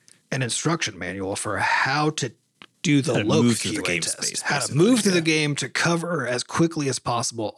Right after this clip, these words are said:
Speaker 1: all the things that we think need to be covered. And we have to know ahead of time, like, which things we can be confident of, that if this is f-, good, that implies that all this other stuff is good enough too, probably. So we don't need to actually explicitly test it, right?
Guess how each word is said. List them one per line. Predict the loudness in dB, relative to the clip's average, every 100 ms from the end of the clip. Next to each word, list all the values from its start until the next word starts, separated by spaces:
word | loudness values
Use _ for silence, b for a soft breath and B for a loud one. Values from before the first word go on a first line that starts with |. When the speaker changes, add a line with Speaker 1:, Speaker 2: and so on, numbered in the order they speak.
| -4
Speaker 1:
all | -2
the | -4
things | -6 -6 -6 -6
that | -6
we | -6
think | -8 -8
need | -10
to |
be | -6
covered. | -4 -2 -4 -6 B B B B B
And | -6 -4 2
we | 2
have |
to | 2
know | 0 2 4 4
ahead | 2
of | 2
time, | 0 -2 -2
like, | -2
which | -2 -2
things | -4 -4 -6
we | -6
can | -8
be |
confident | -4 -2 0 0 -2
of, | -4 -6
that | -8
if | -6 -6
this | 2 2 2
is | -2 -2 -10 _ _ _
f-, | -16 -16 -6
good, | -4 -2 -4 -10 _
that | -2 0
implies | 0 0 2 2 2 0 -2
that | -4 -4
all | 2 4 4
this | 2
other | 0 0
stuff | -2 -4 -6
is |
good | 0 0
enough | 0 -2 -4
too, | -2 -2
probably. | 0 -2 -2 -2 -4 -2
So | -4 -4
we | -2
don't | -2 -2
need | -4
to | -2
actually | -4 -4 -6
explicitly | -6 -6 -8 -8
test | -6 -6
it, | -6
right? | -8 -10